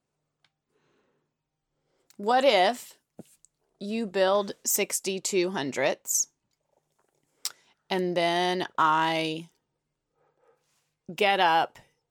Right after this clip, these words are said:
and, or I make you get up and go to the next person's desk and I ask you this series of questions. What is the smallest block they used?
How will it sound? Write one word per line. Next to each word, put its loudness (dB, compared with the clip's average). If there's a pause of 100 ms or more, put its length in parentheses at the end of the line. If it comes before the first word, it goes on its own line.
(200)
and, -4
or 2
I 4
make -4
you -8
get 0
up 2
and -6
go 2
to -4
the -6
next -4
person's -2
desk 2 (540)
and 0
I 2
ask 0
you -2
this -2
series -2
of -16
questions. -8 (260)
What 4
is 2
the -2
smallest 2
block 2 (380)
they -2
used? -6